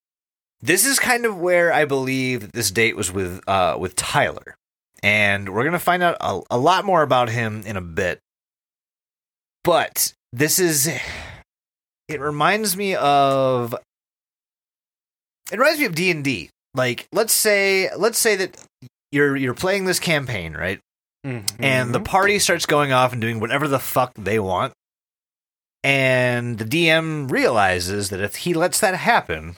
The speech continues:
Speaker 1: like, none of the plot is going to get covered whatsoever. You know what I mean?
Speaker 2: You gotta have a, a, a ho-, hold the reins on everything.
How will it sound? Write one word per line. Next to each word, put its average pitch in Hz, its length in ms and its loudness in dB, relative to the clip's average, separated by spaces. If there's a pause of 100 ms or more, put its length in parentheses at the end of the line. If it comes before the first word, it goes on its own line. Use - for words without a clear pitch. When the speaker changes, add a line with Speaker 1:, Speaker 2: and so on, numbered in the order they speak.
(140)
Speaker 1:
like, 90 220 -4
none 139 220 2
of 175 120 2
the 147 60 -2
plot 113 500 0
is 95 160 -6
going 107 160 -4
to 101 60 -6
get 95 160 -4
covered 80 460 -4
whatsoever. 92 720 -2 (100)
You 120 80 -4
know 131 60 0
what 139 80 4
I 143 40 2
mean? 165 300 0
Speaker 2:
You 127 160 -2
gotta 127 260 4
have 120 240 0
a, 120 200 -6 (100)
a, 131 180 0
a 139 240 -10 (300)
ho-, 185 140 0
hold 165 220 2
the 160 80 4
reins 151 380 2
on 120 220 2
everything. 110 400 -8